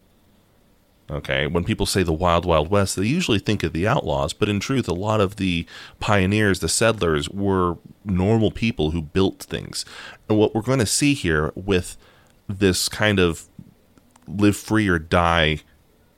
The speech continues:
mentality on the internet, where these free patches are starting to dry up, where they're getting smaller and smaller, you're going to see people split more wildly into the either destructive hacking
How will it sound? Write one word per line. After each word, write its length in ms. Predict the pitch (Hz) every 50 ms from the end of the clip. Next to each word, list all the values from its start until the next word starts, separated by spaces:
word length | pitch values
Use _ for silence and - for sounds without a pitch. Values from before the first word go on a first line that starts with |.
| _ _ _ _
mentality 580 | 110 104 95 90 - - 104 104 98 95 92 85
on 120 | 80 78
the 180 | 80 85 95 120
internet, 560 | 156 160 113 82 69 69 67 - - - - _ - - - - - - _ _ - - - - - - 101 104 - - -
where 180 | 101 104 107
these 200 | 101 110 104 -
free 320 | - - - 117 123 127 -
patches 420 | - 110 92 98 - - 95 90
are 60 | 87
starting 420 | - - - 95 92 92 90 85 82
to 160 | - - 85
dry 380 | - - 82 82 85 85 85
up, 260 | 73 76 90 110 - 92
where 80 | 82
they're 80 | 80 80
getting 260 | - 82 82 80 78
smaller 440 | - - - - 85 87 90 92 87
and 120 | 80 76
smaller, 400 | - - 80 78 85 90 101 117 - - - - - _
you're 220 | 78 85 98 107 101
going 180 | 104 104 98
to 100 | - 95
see 280 | 90 - - 117 131 135
people 520 | - - 92 87 - - 73 71 71 78 - - - - -
split 640 | - - - - - - 117 117 98 - - - - _ _ _ _ _ _ _
more 320 | 82 85 87 98 107 110
wildly 520 | 104 104 107 107 107 104 95 95 85 80 80
into 280 | 80 80 - - 90
the 260 | 78 85 82 85 - 95
either 160 | 95 85 85
destructive 680 | 78 - 76 - - - - 101 98 95 - 98 - -
hacking 640 | - - - 101 107 - - 92 85 80 73 76